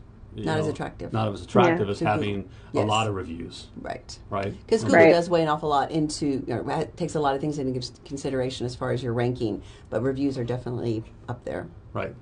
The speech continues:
Speaker 2: Right, and the number
Speaker 1: Okay.
Speaker 2: of re-, reviews, right?
Speaker 1: And on that, that
Speaker 3: Yeah.
Speaker 1: leads, that leads me to, like, we're, we're, we're perfectionists. I, I want that five star. I, I want that five star review.
Speaker 2: <laughs>
Speaker 1: But is it really, is the five star review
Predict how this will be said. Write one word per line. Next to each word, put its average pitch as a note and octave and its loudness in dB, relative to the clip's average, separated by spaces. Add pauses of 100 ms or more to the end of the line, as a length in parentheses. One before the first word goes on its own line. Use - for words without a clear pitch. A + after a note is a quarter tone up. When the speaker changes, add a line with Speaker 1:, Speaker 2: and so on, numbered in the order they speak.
(260)
Speaker 2:
Right, - -4
and C3 -2
the C#3+ 0
number D3+ 2
Speaker 1:
Okay. A2+ -2
Speaker 2:
of - -8
re-, - -12
reviews, - -8
right? A#2+ -4 (960)
Speaker 1:
And D#3+ 8
on F3 6
that, A#2+ 0
that - 6
Speaker 3:
Yeah. E3+ 12
Speaker 1:
leads, E3+ 6
that C#3+ 0
leads E3 4
me D3 4
to, C#3 2
like, A2+ 2
we're, B2 4
we're, A#2+ 0 (160)
we're A#2 -4
perfectionists. A#2 0
I, A2+ 2
I A2+ -2
want A#2+ 2
that B2 -2
five A#2+ 0
star. G2 0
I, G2+ -4
I G2+ -2
want A#2+ 2
that A#2 -2
five B2 0
star A2+ 2
review. G#2+ 0
Speaker 2:
<laughs> - -4 (580)
Speaker 1:
But C3+ 4
is C3+ 4
it - 2
really, E3 4 (640)
is B2 0
the A#2 -2
five D#3+ 2
star C#3 2
review B2 2